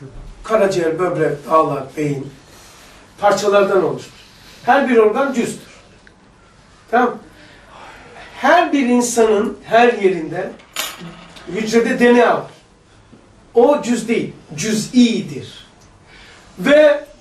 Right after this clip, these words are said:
bu hücreler, bu hü-, bir hücrede olan bütün hücrede de var. O zaman bütün bu hücrelerde meydana gelen insanın komplesi bir hücre gibidir.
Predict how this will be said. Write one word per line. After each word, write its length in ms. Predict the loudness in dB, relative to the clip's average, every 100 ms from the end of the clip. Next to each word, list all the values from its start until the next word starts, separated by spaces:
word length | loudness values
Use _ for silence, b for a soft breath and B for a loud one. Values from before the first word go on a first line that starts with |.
| 0
bu 340 | 4 4 4
hücreler, 840 | -2 -2 0 2 4 4 4 2 -2 -10 -20 _ _ _ -8
bu 160 | -4
hü-, 180 | -4 -4
bir 200 | -4 -4
hücrede 300 | -2 0 4
olan 280 | 4 2 -2
bütün 220 | 0 2
hücrede 360 | 2 0 0 2
de 140 | 0
var. 240 | -2 -14 -20 _ b b b b b b
O 140 | 0 2
zaman 420 | 4 2 0 -6 -18 _
bütün 720 | -12 -6 -6 2 4 4 0 -4
bu 320 | -2 -2 -2
hücrelerde 500 | -6 0 2 2 2
meydana 400 | 2 4 4 0
gelen 400 | 2 -2 -2 -6
insanın 420 | -4 -4 -2 0 0
komplesi 400 | 0 -2 -6 0
bir 40 |
hücre 260 | 0 0 -4
gibidir. 260 | -4 -10